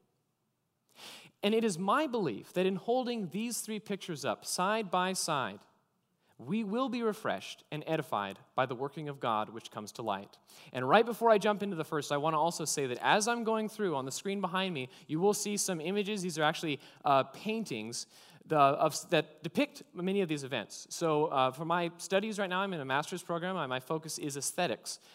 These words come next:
And simply we look at art, we look at beauty, all this kind of stuff. So it's, I get to look at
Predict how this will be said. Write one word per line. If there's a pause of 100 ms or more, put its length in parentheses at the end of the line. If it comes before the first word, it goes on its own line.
(120)
And
simply
we
look
at
art,
we
look
at
beauty, (240)
all
this
kind
of
stuff.
So
it's,
I
get
to
look
at